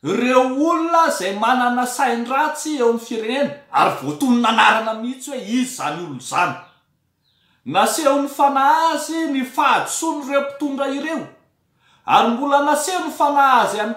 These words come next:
koa ny any tsy maintsy hitenenana manoloana izao avy navim-panahy eo amin'ny mpitondra fanjakana izao. Ry havako malala, hafatra sy iraka, mitovy amin'izay ataon'i Ezekela eto,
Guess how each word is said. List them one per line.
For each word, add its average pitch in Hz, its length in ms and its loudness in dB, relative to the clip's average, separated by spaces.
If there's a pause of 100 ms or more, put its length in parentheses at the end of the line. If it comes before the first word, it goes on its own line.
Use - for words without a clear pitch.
koa 330 260 -6 (300)
ny 185 180 0
any 254 260 4
tsy - 200 -4 (100)
maintsy 330 500 0
hitenenana 320 580 -6 (540)
manoloana 285 800 4
izao 185 320 -2
avy 156 360 4
navim-panahy 214 760 -2 (380)
eo 202 220 4
amin'ny 190 120 2
mpitondra 175 380 -10
fanjakana 170 880 -4
izao. 131 420 -6
Ry 139 80 -6
havako 185 340 0
malala, 196 420 -2 (1500)
hafatra 262 760 0
sy 240 260 -8 (240)
iraka, 233 320 -4 (1120)
mitovy 180 540 -2
amin'izay 185 880 -4
ataon'i 208 440 -2
Ezekela 202 480 -2
eto, 247 320 -2